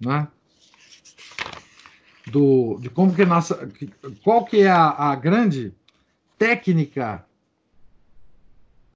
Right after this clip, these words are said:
que o operário apostólico deve seguir, né, é, na sua, na, na sua obra, né?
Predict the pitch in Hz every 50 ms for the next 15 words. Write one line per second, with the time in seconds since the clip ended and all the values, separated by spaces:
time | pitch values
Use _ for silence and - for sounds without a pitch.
0 | _ - - 175 180 180 180 180 185 160 156 156 160 156 156 147 139 - - 135
1 | - 147 143 - - - 165 180 180 160 156 139 131 151 156 156 143 135 147 143
2 | 131 117 110 - _ _ _ _ _ _ - - - 143 127 131 175 185 147 -
3 | - _ _ _ - - 120 139 151 156 - - - - _ - - _ _ _
4 | _ - - 135 135 131 127 127 131 139 143 135 - - - 156 147 147 139 131
5 | 117 95 - - - 123 131 135 - - 151 151 - - - 151 120 117 113 113
6 | 95 104 104 117 143 156 156